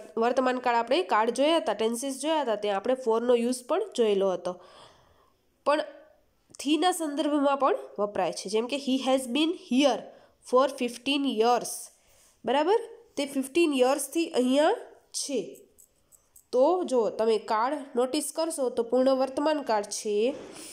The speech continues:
બરાબર, ત્યાં આપણે forનો યુઝ કર્યો છે. ક્લિયર? એના પછી since.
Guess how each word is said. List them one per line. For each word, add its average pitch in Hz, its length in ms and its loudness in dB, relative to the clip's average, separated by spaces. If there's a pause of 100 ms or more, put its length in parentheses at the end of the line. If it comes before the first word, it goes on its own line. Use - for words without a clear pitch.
(1200)
બરાબર, 277 320 2
ત્યાં 240 260 0
આપણે 226 160 -2
forનો 240 460 2
યુઝ 240 340 4 (380)
કર્યો 202 280 2
છે. - 260 -10 (880)
ક્લિયર? 349 240 4 (420)
એના 269 160 0
પછી 294 320 0
since. 294 400 -4